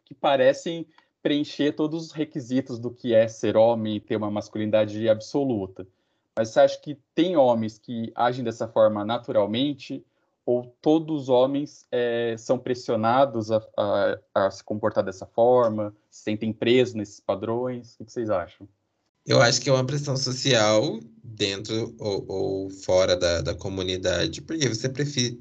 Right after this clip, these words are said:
Speaker 2: precisa desempenhar aquele papel social. Então, o tempo todo você tem que ficar se policiando.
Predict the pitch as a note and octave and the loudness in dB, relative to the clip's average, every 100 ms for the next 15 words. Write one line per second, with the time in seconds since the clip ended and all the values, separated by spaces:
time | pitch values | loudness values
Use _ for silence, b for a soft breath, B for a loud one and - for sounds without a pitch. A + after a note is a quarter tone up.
0 | - A#2 A2+ A2+ G#2+ B2 E3 C4+ C#4 C#4+ | -4 -4 -2 -2 0 2 0 0 -2 -4
1 | D#3+ C3 C3+ C3+ C3 B2+ C3+ C3 C#3+ D3 | -4 -2 0 4 2 2 0 0 0 0
2 | C#3+ C#3+ C#3+ E4+ G3 G2+ G#2 - F#2+ A2+ | 0 -2 -2 -2 -2 -4 -6 -6 -6 -8
3 | - b b b _ A2 - G#2 G2 A#2+ | -12 b b b _ -2 0 0 0 -2
4 | A2+ B2+ C3 B2+ C3 C3 - C3 B2+ B2+ | -2 -2 -4 -4 -4 -6 -6 -2 -2 -2
5 | D#3 B2+ G#2 | -2 -2 -4